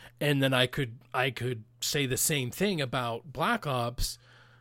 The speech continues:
um, or Blackout, rather, that I came into this from zombies, my love of zombies, my love of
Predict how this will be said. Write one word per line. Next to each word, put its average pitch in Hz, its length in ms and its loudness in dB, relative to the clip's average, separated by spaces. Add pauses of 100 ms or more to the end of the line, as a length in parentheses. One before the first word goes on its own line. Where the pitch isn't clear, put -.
(240)
um, 117 300 -6
or 117 140 0
Blackout, 147 580 2
rather, 120 400 2
that 131 240 -4
I 147 140 4
came 156 300 -2
into 135 360 -2
this 123 240 -2
from 131 640 0
zombies, 110 580 -6
my 101 140 -8
love 117 240 -4
of 113 80 -4
zombies, 110 580 -6
my 104 140 -8
love 107 220 -4
of 104 280 -10